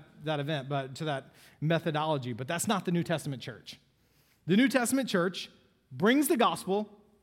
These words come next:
to everyone. In fact, here's the main idea for today. The gospel is for everyone. So we are sent to everyone, <laughs> all right?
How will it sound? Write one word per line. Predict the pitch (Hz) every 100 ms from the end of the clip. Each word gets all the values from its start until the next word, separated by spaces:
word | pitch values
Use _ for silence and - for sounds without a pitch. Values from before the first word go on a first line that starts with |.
| _ -
to | 277
everyone. | 320 294 208 143 101 - - _ _ _ _ _ _
In | 208
fact, | 190 233 262 - -
here's | 180 240
the | 226
main | 240 240
idea | 240 214 220
for | 220
today. | 214 185 104 - - _ _ _ -
The | 156
gospel | 214 262 262 - 180 185 185 - -
is | 190
for | 185 208
everyone. | 190 156 120 98 87 _ _ _ _ _ _
So | - - 214
we | 196 349
are | 247 180
sent | - 196 220 - - - _ _ _
to | 214 208
everyone, | 185 160 139 98 - -
<laughs> | 220 190
all | 165
right? | 190 240